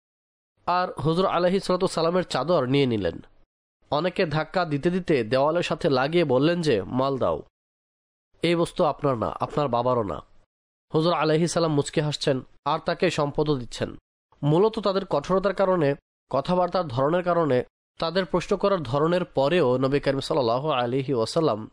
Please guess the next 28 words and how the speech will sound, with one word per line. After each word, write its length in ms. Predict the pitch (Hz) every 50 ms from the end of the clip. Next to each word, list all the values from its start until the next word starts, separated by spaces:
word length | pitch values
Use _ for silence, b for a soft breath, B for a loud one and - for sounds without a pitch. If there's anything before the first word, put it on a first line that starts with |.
| - 127
ধৈর্য 280 | 120 123 123 120 123
ধারণ 260 | 117 113 117 117 113
করতেন। 380 | - - 98 90 - 85 - 98 - _
ফলাফল 440 | - - 143 156 160 160 - 196 185
কি 180 | 170 - 170 156
দাঁড়ালো? 440 | 156 160 160 170 170 180 185 190 -
আল্লাহ 300 | 151 156 156 170 175 175
তাদের 260 | - - 165 156 170 170
অন্তরকে 520 | - 143 143 143 170 170 156 - 160 131
হুজুর 260 | 123 143 147 151 160
আলাইহিস 420 | 131 117 139 147 147 147 156 - -
সালাতু 240 | 151 143 143 151
সালামের 340 | - - 143 135 139 147 143
নম্রতার 500 | 131 120 117 127 143 147 147 - 160 156
কারণে 480 | - - 113 104 127 151 147 117 101 113 _ _ _ _ - -
মিলিয়ে 300 | 127 139 139 139 135 127
দিলেন। 320 | 113 113 101 85 78 76 - _ _ _ _ _ -
অতঃপর 340 | - 139 - 175 147 - 165
তারা 200 | - 156 139 143
পরস্পরে 440 | - - 143 135 135 - - 151 147
ভাই 280 | 131 110 104 127 123 120
ভাই 260 | 135 151 175 214 226 _ - - _ _ -
হয়ে 220 | 147 143 127 113
গেল, 220 | 101 90 92 92 - - -
তাদের 220 | 143 151 175 180
সকল 340 | - - 175 165 - 202 185
ধরনের 360 | 156 131 156 160 165 170 160
কঠোরতা 600 | - 147 131 - 151 147 147 139 - 170 185